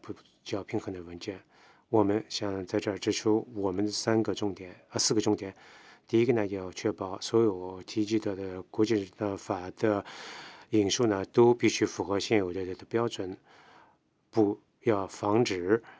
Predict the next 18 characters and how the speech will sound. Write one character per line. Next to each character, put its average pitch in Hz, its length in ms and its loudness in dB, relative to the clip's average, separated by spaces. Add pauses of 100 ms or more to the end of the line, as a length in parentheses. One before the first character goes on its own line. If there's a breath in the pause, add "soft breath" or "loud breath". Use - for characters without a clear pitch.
(560 loud breath)
这 101 280 6
个 98 180 0
弱 117 200 8
化 98 160 -4
现 113 180 4
有 95 60 4
的， 98 100 -4
的 101 100 -2
标 95 220 -4
准， 95 300 -8
这 104 140 -2
非 110 140 -2
常 104 340 -4
重 104 220 0
要。 90 200 -10 (100)
特 101 220 -4
别 98 280 -4
是 92 600 -4